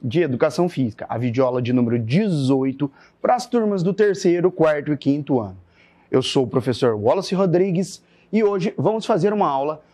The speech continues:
onde vamos fazer alguns a-, desafios de habilidades corporais. O que seria isso? Desafio de habilidades com partes do nosso corpo, certo?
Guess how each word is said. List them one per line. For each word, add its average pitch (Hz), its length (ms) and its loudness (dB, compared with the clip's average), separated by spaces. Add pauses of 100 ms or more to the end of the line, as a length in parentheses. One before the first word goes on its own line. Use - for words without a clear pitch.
(100)
onde 175 240 2
vamos 165 280 0
fazer 175 240 2
alguns 175 260 0
a-, 196 80 0
desafios 220 1700 0 (260)
de 156 320 0 (160)
habilidades 185 1000 0
corporais. 190 640 2
O - 60 -16
que - 80 -18
seria 240 320 2
isso? 139 280 -4 (320)
Desafio 170 680 2
de 151 180 0
habilidades 185 1040 2 (300)
com 220 200 0
partes 240 540 -2
do 233 100 2
nosso 240 320 -2
corpo, 156 440 -2 (340)
certo? - 400 0